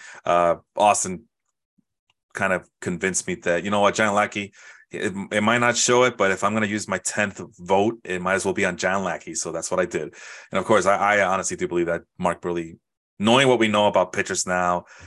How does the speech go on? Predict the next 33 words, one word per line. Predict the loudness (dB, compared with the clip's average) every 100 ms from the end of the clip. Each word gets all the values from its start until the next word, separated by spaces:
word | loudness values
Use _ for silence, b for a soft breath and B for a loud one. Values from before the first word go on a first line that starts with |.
| B B
and | -6 -6 -4
how | -2
much | 0 0
of |
a | -2
throwback | -2 -2 2 0
he | -2 -4
really | 0 0
was, | 0 0 0 -4
you |
just | -4 -2 2
saw, | 2 2 0
you, | -6 -12
you, | -16
you | -12 -4
guys | -2 0
talked | -2 -4
about | -2 -2 -2
Mark | -6 -4
Buehrle | -4
like | -4 -4
he's | -8
a |
horse. | -2 -2 -2
Well, | -6 -8
damn | -2 -2 0
right | -2
he | 0
is. | -2
So | -2
let's | -6 -4
go | -2
back | 0 -2